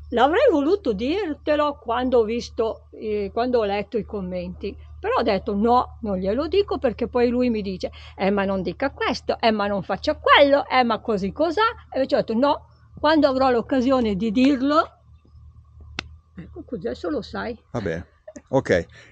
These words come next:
Speaker 2: li useremo con grandissima soddisfazione qui e porteremo il nostro impianto da tre e cento, diciamo in queste condizioni tremila, ad almeno, avete visto, tremilasei. Tremilasei significa caricare la macchina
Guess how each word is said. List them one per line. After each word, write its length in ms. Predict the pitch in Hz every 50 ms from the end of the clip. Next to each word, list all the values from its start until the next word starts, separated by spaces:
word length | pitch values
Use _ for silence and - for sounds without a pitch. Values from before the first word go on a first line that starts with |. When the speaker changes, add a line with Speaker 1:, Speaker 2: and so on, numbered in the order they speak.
| - - -
Speaker 2:
li 120 | 120 127
useremo 440 | 156 139 120 135 131 143 156 143 123
con 180 | - 120 107
grandissima 560 | 101 98 120 117 113 123 151 156 - - 135 104
soddisfazione 680 | - 117 113 113 - - 175 - - - 101 101 117 - - - - - - _
qui 260 | - - 123 107 - - _ _ _ -
e 100 | - 101
porteremo 400 | - 117 104 - 139 139 127 110
il 60 | 107
nostro 220 | 120 120 - -
impianto 340 | 131 117 127 123 107 98 107
da 140 | 98 98 92
tre 420 | - 120 127 131 127 117 98 - -
e 120 | - 101
cento, 460 | - - - 110 110 113 127 120 - 95
diciamo 260 | 92 - - 117 104
in 60 | 117
queste 200 | 117 113 - -
condizioni 360 | 107 117 117 110 - 131 113
tremila, 460 | - - 127 147 135 117 113 127 160 - - - - - - - -
ad 220 | - 110 117 123
almeno, 320 | 135 147 147 123 113 123 131
avete 200 | 120 107 - 165
visto, 280 | 117 92 - - 131
tremilasei. 760 | - - 156 139 117 113 120 127 - - 107 95 98 90 87
Tremilasei 520 | - - 107 110 120 135 131 - - 117 120
significa 340 | - 131 110 101 101 104
caricare 340 | 92 - 104 101 98 113 104
la 60 | 104
macchina 440 | 101 101 101 101 - - 117 117 -